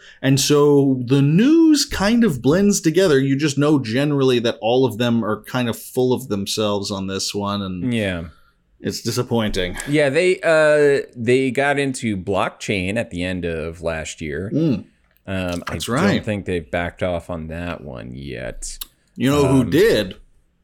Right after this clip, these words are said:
Speaker 2: Who?
Speaker 1: T-, Tesla.
Speaker 2: Oh, yes. They sure did.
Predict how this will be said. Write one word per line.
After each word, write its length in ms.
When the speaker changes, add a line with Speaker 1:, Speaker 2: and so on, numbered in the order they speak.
Speaker 2:
Who? 280
Speaker 1:
T-, 160
Tesla. 600
Speaker 2:
Oh, 380
yes. 720
They 160
sure 240
did. 460